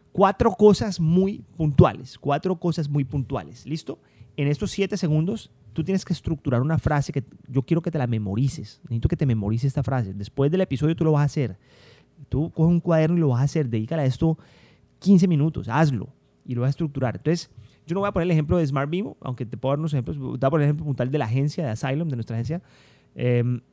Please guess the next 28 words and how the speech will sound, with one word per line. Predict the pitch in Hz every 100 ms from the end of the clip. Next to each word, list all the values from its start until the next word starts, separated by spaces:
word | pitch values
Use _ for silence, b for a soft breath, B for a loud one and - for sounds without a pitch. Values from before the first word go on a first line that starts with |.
| _ _ - -
para | 180
no | 160 165
siempre | 190 180
hacer | 175 165
ejemplos | 160 160 -
con | 127
Smart | 120 127
Vivo, | 143
sino | 135 113
pues | 123 131 -
tener | - 127
de | 131
pronto | 127 135 139
un |
negocio | 139 139 139 - 147 151 b b b
que | -
sea | 120 117
más | 120 135
relacionable | 135 147 135 107 120
a | 135
ti, | - 175 185 - b b - _
que | 127
es |
un | 131
negocio | 135 135 135
de |
servicios, | 123 127 214 208 160 175 160
¿ya? | 135 160